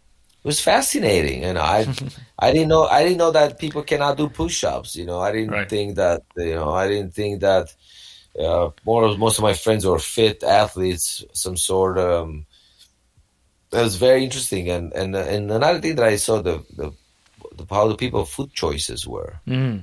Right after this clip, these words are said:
Speaker 1: You see, grow-, see, growing up in a, an Olympic Center, A J,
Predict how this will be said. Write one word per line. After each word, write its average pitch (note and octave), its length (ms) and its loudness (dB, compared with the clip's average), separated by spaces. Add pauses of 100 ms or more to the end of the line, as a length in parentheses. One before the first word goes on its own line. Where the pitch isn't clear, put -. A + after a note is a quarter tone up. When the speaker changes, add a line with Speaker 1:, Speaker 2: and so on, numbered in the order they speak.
Speaker 1:
You - 60 -2
see, D3+ 220 2
grow-, C3 280 4 (420)
see, D#3 240 -2
growing C3+ 380 4
up C3 240 0
in A#2 180 2
a, A2 320 2
an G#2+ 80 -4
Olympic A#2 460 -4
Center, F#2+ 440 -6
A F2+ 220 -6
J, F#2+ 500 -4